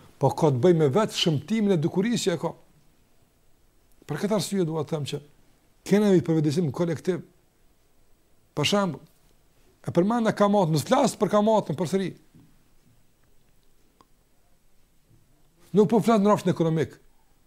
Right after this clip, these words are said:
as nuk jam ekspert e kësaj lëmie. Nuk po flas për dëmin që e sjell kamata në rrafshin social,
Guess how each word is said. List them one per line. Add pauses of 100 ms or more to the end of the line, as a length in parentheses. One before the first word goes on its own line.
(220)
as
nuk
jam
ekspert
e
kësaj
lëmie. (720)
Nuk
po
flas
për
dëmin (480)
që
e
sjell
kamata
në
rrafshin
social,